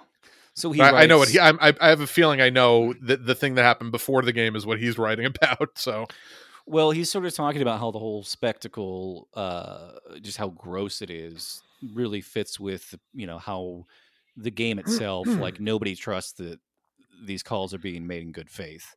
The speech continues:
Speaker 2: Right.
Speaker 1: You know, that it could be rigged also. So he, he, you know, it's unsurprising that a game wrapped in lies,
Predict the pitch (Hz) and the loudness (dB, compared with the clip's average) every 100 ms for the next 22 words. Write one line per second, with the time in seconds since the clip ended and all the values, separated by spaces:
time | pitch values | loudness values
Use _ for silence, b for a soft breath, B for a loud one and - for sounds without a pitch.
0 | - 120 92 - 87 87 85 90 - 90 | 0 0 0 -6 -12 -12 -10 -10 -10 -10
1 | 87 92 82 95 101 - 82 87 - 92 | -10 -10 -10 -10 -10 -12 -16 -14 -10 -10
2 | 92 92 95 101 95 - _ _ _ _ | -10 -14 -20 -20 -20 -20 _ _ _ _
3 | _ _ _ - 95 160 147 139 127 123 | _ _ _ -18 -4 -4 -2 -2 -2 -2
4 | 120 107 113 113 110 110 104 147 143 135 | -6 -4 -6 -4 -6 -6 -10 -6 -6 -6
5 | - - | -10 -16